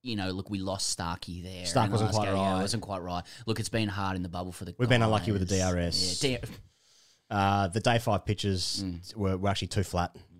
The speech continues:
Speaker 2: Uh,
Speaker 1: Oh, it was a
Speaker 2: even
Speaker 1: bit
Speaker 2: though we
Speaker 1: sketchy that Pant batted in the second innings at the S C G after taking a couple of days off, keeping for Sahar.
Speaker 2: Yeah.
Speaker 1: Yeah. There's just a few
Speaker 2: Yeah.
Speaker 1: things that went against us.
Speaker 2: Yeah,
Speaker 1: It
Speaker 2: we,
Speaker 1: did
Speaker 2: we, we, we only won three tosses
Speaker 1: Mm.
Speaker 2: out of four.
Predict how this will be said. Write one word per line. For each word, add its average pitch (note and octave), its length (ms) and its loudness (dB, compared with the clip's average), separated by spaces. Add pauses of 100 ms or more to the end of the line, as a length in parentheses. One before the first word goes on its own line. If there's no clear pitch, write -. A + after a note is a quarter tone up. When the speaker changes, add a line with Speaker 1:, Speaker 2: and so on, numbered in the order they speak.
(200)
Speaker 2:
Uh, F2+ 220 -4
Speaker 1:
Oh, - 60 0
it - 20 4
was - 20 4
a - 20 4
Speaker 2:
even - 20 4
Speaker 1:
bit - 60 4
Speaker 2:
though - 80 6
we A2+ 80 8
Speaker 1:
sketchy B2+ 320 2
that A2 120 0
Pant G#2+ 280 0
batted G#2 260 0
in F#2+ 300 0
the - 60 -6
second G#2 260 0
innings G2 180 -2
at F#2 60 -10
the F2+ 60 -4
S - 80 0
C G2 140 0
G F#2 200 -2
after F2 180 -6
taking F2 120 -8
a - 20 -10
couple F#2 120 -6
of F#2 60 -12
days F2 240 -6
off, F2+ 280 -6
keeping E2+ 480 -6
for - 140 -12
Sahar. E2+ 560 -4
Speaker 2:
Yeah. D#2+ 200 2
Speaker 1:
Yeah. D#2+ 460 -2 (100)
There's A#2 100 -2
just E3+ 160 2
a G#3 40 2
few D3+ 200 0
Speaker 2:
Yeah. - 80 0
Speaker 1:
things C#3 160 4
that C3 100 0
went A2 220 0
against G2+ 340 -4
us. F#2+ 280 -4
Speaker 2:
Yeah, F2+ 240 2
Speaker 1:
It E2+ 80 2
Speaker 2:
we, C#3+ 80 4
Speaker 1:
did G3 100 2 (200)
Speaker 2:
we, D3+ 180 6
we, C#3+ 240 6
we C#3+ 120 2
only C3+ 240 4
won G#2+ 120 4
three G2+ 220 0
tosses A2 440 -2
Speaker 1:
Mm. G#2+ 180 -8
Speaker 2:
out G2 100 -2
of F2+ 80 -4
four. G#2 280 0